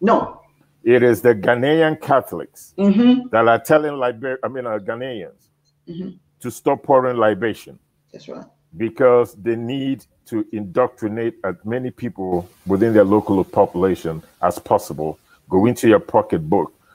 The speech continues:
Speaker 2: so y-, you could, they could have access to your ten percent, whether you're rich or poor. This is simply local. It is a problem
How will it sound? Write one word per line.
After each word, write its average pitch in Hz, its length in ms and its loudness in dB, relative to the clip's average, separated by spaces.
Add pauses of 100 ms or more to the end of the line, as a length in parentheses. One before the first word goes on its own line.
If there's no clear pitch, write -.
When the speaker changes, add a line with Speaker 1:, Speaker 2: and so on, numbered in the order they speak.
Speaker 2:
so 98 520 2 (140)
y-, - 100 -16 (100)
you 107 160 -2
could, 92 320 -4 (160)
they 113 120 0
could 104 200 -4
have 98 160 0
access 104 460 0
to 87 120 -8
your 104 180 2
ten 92 240 -6
percent, - 540 -10 (240)
whether 101 240 -2
you're 90 240 2
rich 95 300 -4
or 90 160 2
poor. - 320 -6 (500)
This 127 360 0
is 110 240 0
simply 101 600 -2 (200)
local. 90 560 -2 (340)
It 107 140 0
is 107 200 0
a 104 80 2
problem 104 600 2